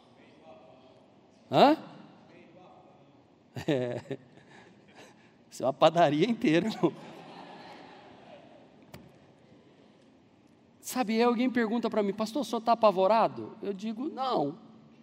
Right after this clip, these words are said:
mas também não tô assim." <laughs> Mas sabe,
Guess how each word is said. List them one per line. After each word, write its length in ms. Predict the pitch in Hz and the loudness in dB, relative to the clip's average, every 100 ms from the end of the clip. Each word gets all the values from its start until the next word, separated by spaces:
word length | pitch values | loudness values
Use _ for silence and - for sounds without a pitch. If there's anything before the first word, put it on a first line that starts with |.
| _ | _
mas 120 | 190 | -2
também 280 | - 247 240 | 2 2 2
não 140 | 302 330 | 0 0
tô 220 | 349 - | -2 -2
assim." 560 | - 247 226 349 415 440 - | -4 -8 -4 -2 -4 -8 -8
<laughs> 120 | - - - - - - - - - - - - - - - - - - - - - - - - - - - - | -8 -8 -18 -20 -20 -20 -20 -20 -20 -20 -20 -20 -20 -20 -20 -20 -20 -20 -20 -20 -20 -20 -20 -20 -20 -20 -20 -6
Mas 180 | 175 185 | -4 -2
sabe, 440 | - 233 180 170 | 0 0 2 -2